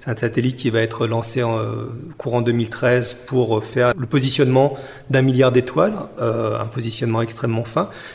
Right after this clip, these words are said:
mais qui va aussi découvrir des nouveaux astéroïdes, qui va aussi découvrir, euh, des, des exoplanètes. Et donc, euh, lorsqu'un événement, euh, furtif a-, apparaîtra, euh, dans les données de, de Gaia,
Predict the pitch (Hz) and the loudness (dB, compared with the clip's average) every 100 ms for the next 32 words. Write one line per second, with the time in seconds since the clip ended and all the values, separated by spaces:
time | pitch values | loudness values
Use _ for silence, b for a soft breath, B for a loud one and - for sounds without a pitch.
0 | - 135 - 143 147 147 - 160 165 160 | -2 0 2 6 8 8 2 0 0 -2
1 | 131 - 123 131 131 117 120 117 117 - | -2 -4 0 4 4 4 2 0 -2 0
2 | 123 135 160 127 147 156 151 - - 165 | 2 2 2 2 4 6 6 4 0 -2
3 | 143 135 - 123 131 131 113 110 107 B | -4 -6 -4 -2 2 2 4 2 0 B
4 | B - 120 117 113 113 113 113 120 120 | B -2 4 4 4 2 0 0 -2 0
5 | 117 185 - B B B B - 123 147 | 0 -2 -4 B B B B 0 4 4
6 | 147 135 131 120 120 117 127 - 131 123 | 4 4 6 6 4 2 2 2 2 4
7 | 117 117 127 127 131 135 139 135 110 104 | 4 4 4 6 6 6 6 6 6 4
8 | 104 113 - - 165 - - 156 - 147 | 0 -2 -8 -4 -4 -2 -4 -4 -2 -4
9 | - - 120 120 123 127 - 139 135 113 | -4 -2 0 2 2 2 4 4 6 4
10 | 107 107 117 117 117 127 131 131 113 107 | 2 0 0 0 4 6 6 4 4 2
11 | 120 113 110 110 139 | -2 -2 2 2 2